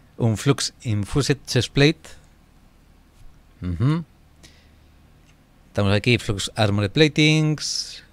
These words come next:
Bla, bla. Aquí ya se complica un poquito más el tema, pero que tampoco tanto, o sea, lingote electrofluyente, con el Illuminator, o sea, realmente tampoco es tan chungo. Muy bien, cogemos el jetpack y en principio lo podemos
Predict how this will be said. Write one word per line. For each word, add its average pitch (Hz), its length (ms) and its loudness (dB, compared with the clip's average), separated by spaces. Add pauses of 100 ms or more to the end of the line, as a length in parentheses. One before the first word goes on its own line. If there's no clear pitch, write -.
(400)
Bla, 113 100 -4
bla. 120 200 0
Aquí 104 180 0
ya 107 240 2
se 101 160 -4
complica 90 520 -4
un 98 120 -6
poquito 92 300 -4
más 95 160 -4
el 107 120 -8
tema, 131 280 0 (560)
pero 160 120 2
que 160 60 6
tampoco 180 360 4
tanto, 160 280 4
o - 40 -6
sea, 82 540 -4 (440)
lingote 90 360 -4
electrofluyente, 147 1160 4
con 92 180 -2
el 90 80 -2
Illuminator, 98 520 -2
o - 520 -20
sea, - 240 -8 (340)
realmente 117 520 2
tampoco 85 420 -2
es - 140 -6
tan - 300 -14
chungo. - 300 -16 (500)
Muy 214 120 8
bien, 262 120 6
cogemos 170 440 4
el 113 580 4
jetpack 170 560 4
y 117 100 2
en 135 100 4
principio 147 360 4
lo 165 100 6
podemos 156 480 4